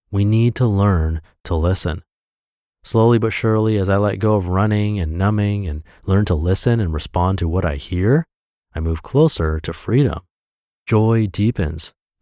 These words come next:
I begin to walk with greater confidence, not an assurance that I will avoid mistakes or challenge because these are all part of the messy journey, but a trust that I don't have to fear the process.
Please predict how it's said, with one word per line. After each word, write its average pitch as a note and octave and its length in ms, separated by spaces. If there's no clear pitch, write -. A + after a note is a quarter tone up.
I F#2 60
begin A#2 200
to A#2+ 100
walk G#2 320
with - 140
greater G2 300
confidence, D#2 960
not F2 240
an E2+ 160
assurance G2 540
that E2 120
I D#2+ 60
will D#2 140
avoid E2+ 260
mistakes A2 500
or D#2+ 60
challenge F2 640
because D#2+ 240
these E2 180
are E2 60
all E2 120
part E2+ 240
of D#2+ 80
the D2 60
messy D#2+ 320
journey, G#2+ 480
but F#2+ 100
a F#2 60
trust A2+ 640
that F2+ 100
I F#2 80
don't A2 180
have B2 100
to A2+ 100
fear F2+ 380
the E2 100
process. D#2+ 680